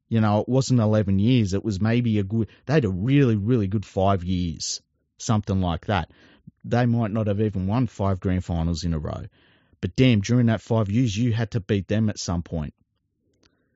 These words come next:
W-, and we've seen that recently in the Storm, I guess, where you've got to beat the Storm. You know, and it's been that way for, for years and years and years. This is prob-, maybe one of the first years it hasn't felt that way for a decade,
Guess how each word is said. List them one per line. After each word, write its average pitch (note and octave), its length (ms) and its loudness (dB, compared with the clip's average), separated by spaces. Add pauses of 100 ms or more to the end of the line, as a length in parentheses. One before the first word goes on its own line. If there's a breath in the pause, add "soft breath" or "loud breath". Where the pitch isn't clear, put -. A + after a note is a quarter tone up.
(480)
W-, B2+ 160 -4
and F3 120 4
we've F#3 160 0
seen A3+ 360 0
that G3 180 0
recently A2+ 540 0
in G2 80 0
the E2 80 -4
Storm, A2 500 -2
I D#2+ 120 -4
guess, E2 340 -10
where A2 140 0
you've B2+ 280 0
got F#3 120 2
to B2+ 60 2
beat A#2 380 -2
the E2+ 80 -6
Storm. - 640 -6 (800)
You G#2+ 100 -2
know, G2+ 160 0
and G#2 80 2
it's - 140 -4
been D3 280 2
that B2+ 180 0
way G#2+ 180 2
for, G#2+ 420 2 (640)
for - 160 -6
years G#2+ 460 -2
and G2 120 0
years F#2+ 220 -6
and G2+ 100 -2
years. A#2 220 -4
This C3 100 -8
is - 60 -12
prob-, A#2 240 -4
maybe A2 340 -2
one F#2+ 180 -2
of F2 80 0
the E2+ 60 -4
first G2 420 -2
years G2+ 220 -2
it - 60 -10
hasn't A#2+ 340 -2
felt - 280 -2
that F2+ 220 -4
way F2 220 -4
for E2+ 400 -6
a F2+ 80 -8
decade, - 580 -6